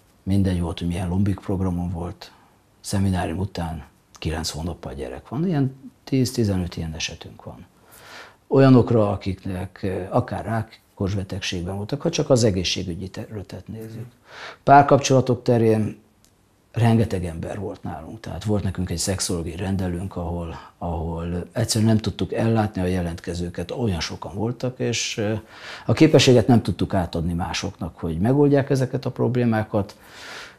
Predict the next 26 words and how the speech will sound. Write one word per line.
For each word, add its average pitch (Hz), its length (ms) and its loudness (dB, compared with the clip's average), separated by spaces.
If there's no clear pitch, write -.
Így, 104 300 8
ö, 113 360 10
nekünk 117 360 6
kellett 95 340 0
csinálni. 104 500 2
Nagyon 120 240 10
sokszor 104 320 4
bezártuk 92 560 0
azért, 82 300 -2
mert 98 200 -4
elfáradtunk. - 800 -10
De 98 600 0
mindig 92 360 4
is, - 420 -4
ö, 85 200 -6
visszajöttek 90 600 -2
az 92 100 -4
emberek. 175 420 -2
Ott 175 140 -4
például 147 320 2
a 139 40 2
szexuális 98 600 0
párkapcsolati 101 840 0
problémákat 98 720 -4
megoldottuk, 110 640 -10
és, - 320 -6